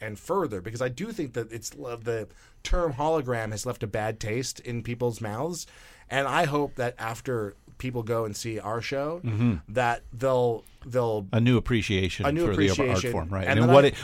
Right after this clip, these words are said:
Speaker 2: what it, what it can possibly accomplish, and e-, maybe even beyond what you're able to do.
Speaker 1: Certainly.
Speaker 2: Yeah.
Speaker 1: Yeah.
Speaker 2: I, I, it's, it's a new technology, so it's just at the infancy of what, uh, what, uh, can be done.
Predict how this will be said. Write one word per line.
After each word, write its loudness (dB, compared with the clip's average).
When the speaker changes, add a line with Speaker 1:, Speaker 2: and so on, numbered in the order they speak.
Speaker 2:
what 6
it, 4
what 4
it 0
can -2
possibly 0
accomplish, -2
and 2
e-, 2
maybe 0
even -2
beyond 0
what -4
you're -2
able -4
to -16
do. -6
Speaker 1:
Certainly. -2
Speaker 2:
Yeah. -2
Speaker 1:
Yeah. 2
Speaker 2:
I, 6
I, 6
it's, 0
it's 2
a 6
new 8
technology, -2
so 0
it's -10
just -2
at -2
the -2
infancy -2
of -10
what, -4
uh, -2
what, -4
uh, 0
can -4
be -4
done. -8